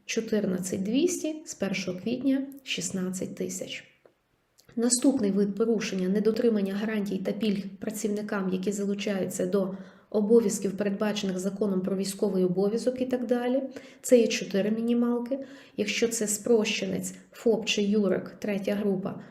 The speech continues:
попередження. І недопущення до проведення перевірки з питань додержання законодавства про працю чи створення перешкод у її проведенні. Теж немалий штраф, це є три мінімалки. Ось.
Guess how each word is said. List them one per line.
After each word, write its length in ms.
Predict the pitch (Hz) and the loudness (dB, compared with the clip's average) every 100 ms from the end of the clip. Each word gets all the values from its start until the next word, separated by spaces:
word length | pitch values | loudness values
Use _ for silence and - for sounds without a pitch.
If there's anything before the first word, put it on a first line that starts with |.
| - | -2
попередження. 840 | 240 233 202 185 175 202 214 233 262 - - - - - - _ - | 0 2 0 0 -2 -2 0 0 -2 -8 -16 -20 -20 -20 -20 _ -2
І 340 | 226 220 - | 0 0 0
недопущення 1120 | 220 262 277 254 254 269 254 - - 180 170 165 - | 4 6 8 6 6 6 6 4 0 -2 -2 -4 -8
до 140 | 180 214 | -2 -2
проведення 640 | 214 240 240 208 196 196 | 0 -2 0 -2 -2 -4
перевірки 600 | 202 208 220 359 349 214 | -2 -2 2 0 0 -4
з 80 | - | -2
питань 380 | 208 - 240 202 | -4 -2 0 0
додержання 580 | 196 220 233 202 190 | 2 2 2 0 -2
законодавства 720 | 190 190 208 202 202 202 190 180 | -2 -2 -2 0 -2 -2 -4 -4
про 200 | 190 185 | -4 -2
працю 440 | 254 330 - 196 - - | 0 -2 -2 -6 -8 -12
чи 140 | - 233 | 0 2
створення 520 | - 233 220 196 196 | 2 2 2 2 -2
перешкод 540 | 190 196 - - 339 202 | -2 -2 -2 -2 -2 0
у 60 | |
її 160 | 196 208 | 0 0
проведенні. 680 | - 226 208 190 175 180 - - - | 0 0 0 0 -2 -6 -8 -14 -6
Теж 340 | - 262 - - - - | 4 6 6 0 -10 -2
немалий 420 | 214 208 190 190 | 2 2 2 0
штраф, 480 | 180 - 247 277 311 | 0 -2 -2 -2 -4
це 200 | - 202 | -4 0
є 240 | 185 185 | 0 0
три 340 | 185 220 269 262 - | 0 2 2 0 -4
мінімалки. 760 | 196 185 190 196 208 254 262 359 - - - - - - - | -2 2 2 2 2 0 0 -4 -6 -18 -20 -20 -20 -8 4
Ось. 360 | 262 262 262 | 6 6 4